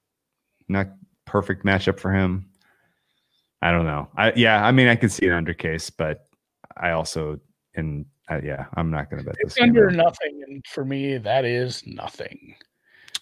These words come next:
Speaker 1: Okay.
Speaker 2: So
Speaker 1: Uh,
Speaker 2: No, just, it's not going to be good for either offense. Like, it's strength on strength on both sides, so it'll be
Speaker 1: Yeah.
Speaker 2: inter-, or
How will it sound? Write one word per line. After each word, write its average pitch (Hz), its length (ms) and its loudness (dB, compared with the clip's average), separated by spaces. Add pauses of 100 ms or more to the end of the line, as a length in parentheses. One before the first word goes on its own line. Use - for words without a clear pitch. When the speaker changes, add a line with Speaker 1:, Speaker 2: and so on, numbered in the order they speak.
Speaker 1:
Okay. 85 40 -2 (100)
Speaker 2:
So 98 160 0 (1080)
Speaker 1:
Uh, 95 340 6
Speaker 2:
No, 240 140 8
just, - 140 4 (680)
it's - 200 -4
not 180 260 4
going 170 260 2
to - 80 -6
be 147 140 -2
good 127 440 -4
for 113 380 -6 (280)
either 127 280 6
offense. - 540 2
Like, 107 120 -4
it's 139 140 -4
strength 143 380 -4
on 120 160 -6
strength - 440 -10
on 117 100 -16
both 117 180 -2
sides, 107 400 -4
so 101 200 -8 (600)
it'll 196 140 8
be 190 80 8
Speaker 1:
Yeah. 175 60 8
Speaker 2:
inter-, 151 360 6
or 139 80 2